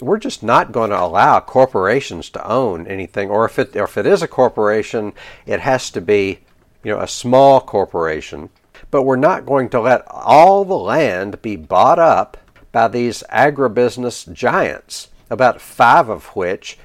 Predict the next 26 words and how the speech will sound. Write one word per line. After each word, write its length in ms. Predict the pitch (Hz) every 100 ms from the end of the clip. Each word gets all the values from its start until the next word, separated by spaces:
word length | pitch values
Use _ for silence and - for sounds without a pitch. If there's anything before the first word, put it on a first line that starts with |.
| -
control 720 | 127 110 - 127 127 127 131 _ _ _ _ _ 113
the 160 | 113
vast 420 | 92 131 143 -
majority 600 | 120 98 120 135 123 92 95
of 160 | 92
commodities 800 | - 98 113 156 110 80 95 - - _
like 240 | 90 90 _ _
wheat 320 | 117 104 120 -
and 180 | 90 -
corn 480 | - 92 85 90
and 160 | 85 80
rice. 600 | 87 95 85 107 - - _ _ _ -
We're 120 | 131
just 260 | 143 -
not 360 | 120 156 196 127
going 240 | 139 131
to 140 | - 117
allow 680 | 101 95 135 180 117 110 - _
this 240 | 120 113 107
market 560 | 123 196 - 92 -
to 80 | -
be 160 | 110 92
dominated 800 | - 110 185 117 85 87 113 104
by 160 | 139
agribusiness 1000 | - 101 104 120 120 90 85 120 131 -
giants. 760 | - 165 190 107 73 - -